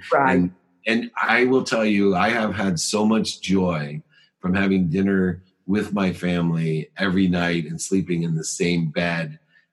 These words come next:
Speaker 2: Uh, and so I learned more about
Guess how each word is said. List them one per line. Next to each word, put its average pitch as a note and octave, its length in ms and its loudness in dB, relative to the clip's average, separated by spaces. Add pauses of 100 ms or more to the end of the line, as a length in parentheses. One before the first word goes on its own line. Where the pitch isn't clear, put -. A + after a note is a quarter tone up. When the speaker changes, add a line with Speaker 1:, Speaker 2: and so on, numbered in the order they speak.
Speaker 2:
Uh, D#2 280 -4 (100)
and F2 260 -2
so F2+ 120 -2
I E2+ 100 0
learned G#2 400 2
more F#2 500 2 (280)
about F#2+ 520 -2